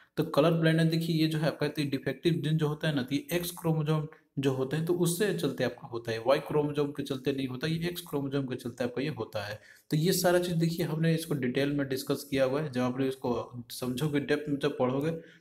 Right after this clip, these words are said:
तो जो है आपको यहाँ पे अच्छे से समझ में आएगा आपका। तो ये जो है आपके X lint disorder में आपके दो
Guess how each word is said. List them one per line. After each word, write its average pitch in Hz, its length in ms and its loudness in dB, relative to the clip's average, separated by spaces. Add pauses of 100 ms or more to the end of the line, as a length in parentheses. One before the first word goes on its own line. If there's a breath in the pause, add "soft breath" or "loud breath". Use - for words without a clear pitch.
(120)
तो 147 100 4
जो 147 100 2
है 151 120 2
आपको 147 200 0
यहाँ 139 180 0
पे 139 160 0
अच्छे 123 260 0
से 135 120 -8
समझ 131 340 -4
में 131 120 -2
आएगा 127 260 -2
आपका। 120 260 -4 (520 soft breath)
तो 143 60 2
ये 147 180 2
जो 143 120 -2
है 156 80 0
आपके 160 140 -4 (160)
X 160 180 0
lint 151 200 2
disorder 143 360 6
में 151 100 2
आपके 143 220 -2
दो 143 260 4